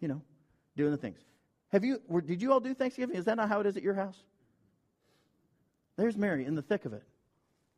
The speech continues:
starting churches all throughout the world.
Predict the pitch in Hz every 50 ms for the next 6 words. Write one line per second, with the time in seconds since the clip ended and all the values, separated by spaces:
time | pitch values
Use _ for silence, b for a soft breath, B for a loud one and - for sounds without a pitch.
0 | _ _ _ _ _ _ _ _ _ _ _ _ _ _ - - - 180 180 190
1 | 190 185 170 - 175 160 - - - 95 - - - _ _ _ _ _ _ _
2 | _ _ _ _ _ _ _ _ _ 131 147 160 165 - 160 156 139 135 - 123
3 | 113 110 92 90 85